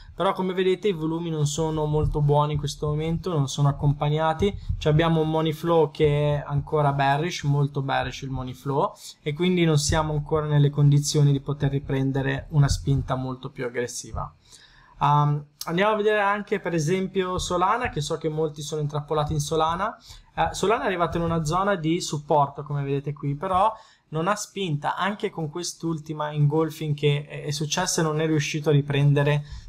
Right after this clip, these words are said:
una spinta, perché c'è ancora molta pressione bearish. E quello che ho detto io, ragazzi, è vero che Solana è su un supporto storico, quindi siamo tornati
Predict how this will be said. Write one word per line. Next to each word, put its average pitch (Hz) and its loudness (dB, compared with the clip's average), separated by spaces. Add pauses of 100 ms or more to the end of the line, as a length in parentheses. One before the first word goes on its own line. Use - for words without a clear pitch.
una 151 2
spinta, 131 -6 (200)
perché 208 2
c'è - -4
ancora 175 -2
molta 170 -4
pressione 151 -2
bearish. 131 -2
E 208 2
quello 175 -4
che 160 -10
ho - -6
detto 156 -8
io, 156 -4
ragazzi, 135 -4
è 147 4
vero 170 0
che - -8
Solana 151 0
è - -2
su 147 -4
un 139 0
supporto 143 -2
storico, 127 -4
quindi 135 -8
siamo 135 -10
tornati 139 -4